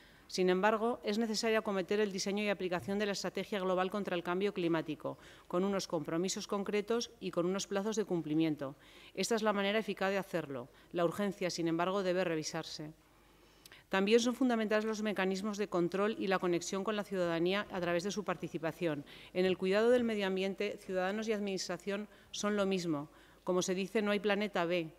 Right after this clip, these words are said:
tampoco hay ciudad B, ni hay aire B, ni hay río B. Y finalmente, ¿cómo no aceptar su deseo de instar al Gobierno de España a hacer lo mismo? Debe hacerlo,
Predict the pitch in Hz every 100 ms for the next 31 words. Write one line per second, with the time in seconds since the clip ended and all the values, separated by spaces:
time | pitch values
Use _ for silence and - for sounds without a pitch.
0 | - - 175 175 180 190 202 190 175 190
1 | 208 196 185 180 185 175 170 190 196 185
2 | 185 180 180 165 160 156 - - - -
3 | - - - - - - - 214 185 220
4 | 220 233 240 240 233 233 233 240 233 202
5 | 214 196 208 185 214 208 196 - 196 196
6 | 185 185 202 202 185 - 190 202 175 185
7 | 180 180 175 165 151 156 202 208 - 196
8 | 175 147